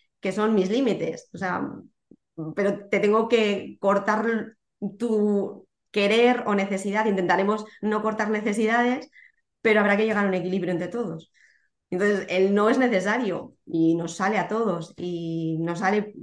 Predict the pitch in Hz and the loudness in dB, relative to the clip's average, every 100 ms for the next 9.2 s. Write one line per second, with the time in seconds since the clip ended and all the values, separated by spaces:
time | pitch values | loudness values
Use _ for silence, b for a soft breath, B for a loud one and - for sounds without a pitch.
0 | 147 117 - - 185 185 208 226 226 247 | -8 -8 -12 -2 0 0 -2 -2 0 0
1 | 269 285 220 185 202 208 - 196 - 196 | 2 0 0 -2 -4 -6 -8 -10 -6 -6
2 | 190 196 190 190 196 202 285 302 - - | -6 -6 -6 -8 -6 0 0 0 -4 -8
3 | - 220 190 185 180 175 160 - - - | 0 2 4 4 2 -4 -6 -10 -16 -20
4 | _ - - - _ - - b b 190 | _ -10 -8 -10 _ -20 -20 b b 2
5 | 190 220 262 220 202 185 190 190 214 240 | 2 4 2 2 2 2 0 -2 -2 -2
6 | 214 214 226 226 - B B B B B | -2 -2 -4 -4 -8 B B B B B
7 | B B _ _ _ _ - - 233 226 | B B _ _ _ _ -16 -4 0 2
8 | 220 220 220 208 208 220 220 240 220 175 | 2 0 0 -2 -2 -2 2 4 4 2
9 | - - | -2 -12